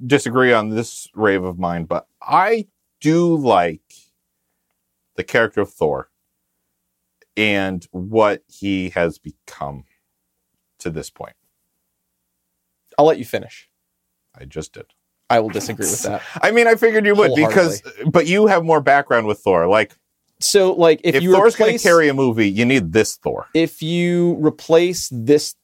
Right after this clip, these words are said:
Speaker 2: this Thor
Speaker 1: Mm-hmm.
Speaker 2: with Star-Lord, it's the same movie.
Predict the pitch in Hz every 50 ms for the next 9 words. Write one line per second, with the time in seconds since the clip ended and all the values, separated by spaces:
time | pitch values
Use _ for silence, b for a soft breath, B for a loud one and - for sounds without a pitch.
0 | _ _ - 127 120 117 135 131 - - - - 120 107 101 95 98 - - 95
1 | 90 95 87 117 113 - - - 131 117 117 120 135 135 143 147 147 147 _ _
2 | _ _ _ _ _ - - - - - 117 107 104 98 98 101 107